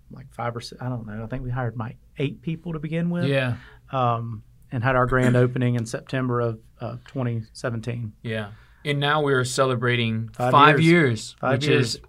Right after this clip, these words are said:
Speaker 2: an amazing accomplishment,
Speaker 1: And a
Speaker 2: you know?
Speaker 1: rebrand.
Speaker 2: Yeah, I know.
Speaker 1: <laughs>
Speaker 2: In the middle of it.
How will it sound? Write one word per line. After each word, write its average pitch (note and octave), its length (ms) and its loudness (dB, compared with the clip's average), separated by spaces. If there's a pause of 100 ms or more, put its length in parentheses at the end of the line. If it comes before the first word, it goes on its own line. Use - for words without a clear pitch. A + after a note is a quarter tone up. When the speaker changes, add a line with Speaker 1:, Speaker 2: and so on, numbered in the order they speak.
(140)
Speaker 2:
an A#2+ 120 -2
amazing A#2+ 800 -2 (140)
accomplishment, A#2+ 680 0
Speaker 1:
And - 100 2
a E3 60 4
Speaker 2:
you F#3 60 6
know? F#3 60 4
Speaker 1:
rebrand. A#2+ 380 6
Speaker 2:
Yeah, D#3 220 8
I F3 100 10
know. F3+ 480 12
Speaker 1:
<laughs> - 580 0
Speaker 2:
In C#3+ 120 0
the C#3 80 2
middle D3 360 6
of G#2+ 160 0
it. G2 260 -6